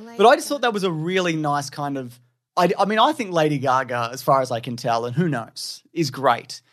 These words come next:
Speaker 2: And she's always seems to be respectful of the people who have come before them, and she's very, like, hyper aware of things that are going on, like, socially, do you know what I mean? She's also an amazing actor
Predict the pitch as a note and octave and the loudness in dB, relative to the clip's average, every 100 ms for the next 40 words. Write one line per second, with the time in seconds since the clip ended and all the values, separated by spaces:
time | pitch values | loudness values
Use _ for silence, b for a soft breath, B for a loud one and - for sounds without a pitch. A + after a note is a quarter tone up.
0 | _ - D#3+ F3 E3 F3+ F3+ F3+ D3+ D3+ | _ 0 0 0 2 2 2 -2 -4 -4
1 | D3+ C#3 B2+ - C#3 - C#3 A#2+ B2+ C3+ | -4 -2 -4 0 -2 -2 -6 -4 -4 -4
2 | C3 B2 A#2 A#2+ B2 B2 A#2 A2+ C3 B2+ | -4 -4 -6 -10 -4 -4 -4 -4 0 2
3 | B2 A#2 A#2 B2+ B2 B2 A#2 A#2 A#2 A#2+ | 0 -6 -6 -6 -4 -4 -2 -2 -2 0
4 | B2 B2 A2+ A#2 A#2+ A#2 - A#2+ A#2 A#2+ | 0 0 0 0 -2 -4 -6 -8 -6 -6
5 | A2 A2+ A2 A#2+ A#2+ A2+ A#2+ - D#3 D#3 | -4 -2 -2 -6 -8 -8 -8 2 2 4
6 | D#3+ C#3+ C3+ C3+ B2+ C3+ B2+ B - G#3+ | 2 0 2 2 2 0 -8 B -2 0
7 | G#3+ D3+ B2 A2+ C3 D3 C#3+ C#3 B2 A#2 | 4 4 4 4 2 2 0 -2 0 0
8 | B2+ - B2+ B2 | -2 2 2 2